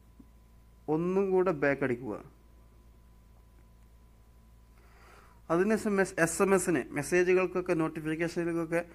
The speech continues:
നമുക്ക് പേര് പറയണമെങ്കിൽ, ഏത് കമ്പനിയുടേതാണ് അല്ലെങ്കിൽ ഏത് വ്യക്തിയുടേതാണെന്ന് പറയണമെങ്കിൽ ഈ എസ് എം എസിൻ്റെ നേരെ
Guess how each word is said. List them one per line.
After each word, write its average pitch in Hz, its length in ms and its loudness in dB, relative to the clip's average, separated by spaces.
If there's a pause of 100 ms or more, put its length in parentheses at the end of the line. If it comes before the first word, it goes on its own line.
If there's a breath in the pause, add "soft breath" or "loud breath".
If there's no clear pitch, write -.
(420 loud breath)
നമുക്ക് 151 320 2 (600)
പേര് 160 300 6
പറയണമെങ്കിൽ, 147 580 0 (160)
ഏത് 139 100 0 (100)
കമ്പനിയുടേതാണ് 139 680 2
അല്ലെങ്കിൽ 131 300 0
ഏത് 139 120 -2
വ്യക്തിയുടേതാണെന്ന് 139 760 2
പറയണമെങ്കിൽ 123 540 0 (800 soft breath)
ഈ 180 40 0 (280)
എസ് - 200 -12
എം 180 100 2
എസിൻ്റെ 175 300 0
നേരെ 160 380 2